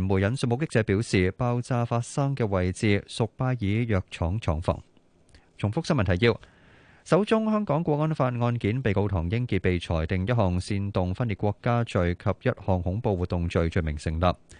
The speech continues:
港股收市下跌超過一千一百點，連跌三個交易日，累計下跌超過二千六百點。港隊杜海琴喺乒乓女單十六強賽淘汰荷蘭球手艾蘭，八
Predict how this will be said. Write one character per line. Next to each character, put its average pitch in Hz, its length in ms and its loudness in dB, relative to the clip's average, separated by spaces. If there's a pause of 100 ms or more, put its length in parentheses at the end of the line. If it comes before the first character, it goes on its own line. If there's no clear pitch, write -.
(320)
港 147 160 2
股 151 140 4
收 160 160 2
市 127 180 2
下 104 200 4
跌 120 120 0
超 143 220 -2
過 131 140 -2
一 131 100 0
千 135 240 -2
一 135 60 0
百 113 160 2
點， 107 320 2
連 107 200 0
跌 135 160 0
三 160 300 -2
個 123 120 0
交 131 180 0
易 117 80 0
日， 95 280 2 (100)
累 117 180 2
計 127 160 0
下 104 180 0
跌 120 200 -2
超 - 280 -4
過 110 280 2
二 98 300 -2
千 135 360 -4
六 98 100 -2 (100)
百 101 220 2
點。 90 180 2 (1000)
港 196 160 4
隊 220 120 6
杜 180 120 2
海 160 160 0
琴 156 120 -4 (200)
喺 156 420 -2 (320)
乒 202 220 -2
乓 190 320 0
女 127 100 0
單 170 240 0
十 131 120 -4
六 113 180 -2
強 92 260 0
賽 120 240 -2
淘 90 220 0
汰 117 340 0
荷 90 180 0
蘭 147 200 -2
球 85 260 0
手 107 240 -2
艾 98 160 0
蘭， 82 220 2
八 113 120 -2